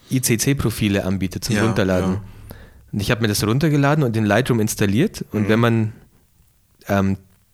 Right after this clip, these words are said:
Speaker 1: es gibt dann irgendwo diesen Button Proofing.
Speaker 2: Ja.
Speaker 1: Und da kann man dann, geht, dann geht rechts oben noch so ein Fenster auf. Man kann rechts so ein,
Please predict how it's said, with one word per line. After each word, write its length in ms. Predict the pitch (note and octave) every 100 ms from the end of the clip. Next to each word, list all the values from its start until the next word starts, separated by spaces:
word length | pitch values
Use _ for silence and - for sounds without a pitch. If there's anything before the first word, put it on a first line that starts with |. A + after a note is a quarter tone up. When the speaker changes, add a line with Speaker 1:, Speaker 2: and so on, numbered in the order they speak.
| -
Speaker 1:
es 160 | - -
gibt 160 | A2
dann 100 | A2+
irgendwo 200 | A2 G#2+
diesen 200 | G#2 G2+
Button 300 | G#2 - G#2+
Proofing. 500 | - A#2+ D3+ E3 F3+ - - - _ _ -
Speaker 2:
Ja. 180 | G2+
Speaker 1:
Und 160 | G#2 A#2
da 60 | A2
kann 160 | A#2
man 120 | A2+
dann, 320 | A2 G2+ G#2 G2+ - - - - _ _ _ - F2+ -
geht, 140 | F2+
dann 100 | G2
geht 140 | F#2+ F#2+
rechts 220 | A#2 -
oben 160 | B2+ A#2
noch 80 |
so 100 | G#2
ein 40 | G2
Fenster 360 | B2 C#3+ D#3
auf. 220 | B2 C3+ - - -
Man 100 | G#2+
kann 160 | A2 A2
rechts 240 | G#2+ - -
so 80 | G2+
ein, 200 | G2